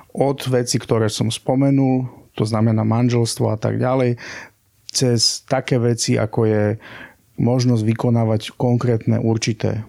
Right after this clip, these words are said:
povolania, lekár, zverolekár, neviem, advokát a tak ďalej,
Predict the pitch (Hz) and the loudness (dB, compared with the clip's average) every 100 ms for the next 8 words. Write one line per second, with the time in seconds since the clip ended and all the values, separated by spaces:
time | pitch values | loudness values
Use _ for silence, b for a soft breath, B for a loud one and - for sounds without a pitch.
0 | - 120 123 120 117 113 107 104 113 113 | -2 0 2 0 2 2 2 2 0 0
1 | 113 107 107 107 110 110 104 - 104 101 | -2 -2 0 0 2 0 -2 -2 -2 0
2 | 110 113 120 104 107 110 110 113 110 107 | -2 -2 0 0 0 0 0 0 -2 0
3 | 104 104 - 123 120 123 120 | -2 -2 -4 -2 0 0 0